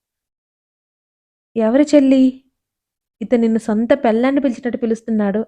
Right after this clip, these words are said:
అన్నాడు వాళ్ళలో ఒకడు. "మీ బావ," ముక్కు చీదుకుంటూ చెప్పింది శ్రేష్ఠ. "ఓహో, నువ్వేనా మా చెల్లి భర్తవి?" అని సృజన్ వైపు యగాదిగా చూశారు. "శ్రేష్ఠ,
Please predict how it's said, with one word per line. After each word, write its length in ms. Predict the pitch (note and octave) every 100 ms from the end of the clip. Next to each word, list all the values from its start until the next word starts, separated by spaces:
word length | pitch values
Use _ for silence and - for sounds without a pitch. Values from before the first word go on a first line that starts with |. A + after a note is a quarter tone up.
| -
అన్నాడు 320 | G#3+ G3+ G#3
వాళ్ళలో 400 | A3 G3 G3+ G#3+ G#3
ఒకడు. 240 | G3+ F#3+ - _ _ _ _ _ _ _ _ _ _
"మీ 120 | A3+ A#3
బావ," 340 | G#3 G#3 A3+ A#3+ - - -
ముక్కు 280 | G#3+ - B3
చీదుకుంటూ 440 | B3 A3 A3+ A3
చెప్పింది 420 | A3 G#3+ G#3+ G#3+
శ్రేష్ఠ. 380 | A3 G#3+ G#3 - G3 _ _ _ _ _ _ _ _
"ఓహో, 320 | A3 A#3 A#3 A#3+ B3
నువ్వేనా 440 | A3 G#3 A#3 B3
మా 120 | A3+
చెల్లి 320 | G#3+ A3 A3
భర్తవి?" 460 | A3 G#3+ G#3 A3 A3+ -
అని 180 | G#3+ G#3+
సృజన్ 360 | - A3 A3 A#3
వైపు 200 | A3 A#3
యగాదిగా 560 | G#3+ G3 A3 A3 A3
చూశారు. 440 | A3 G#3+ - G3+ - _ _ _ _ _ _ _ _
"శ్రేష్ఠ, 320 | - A3+ -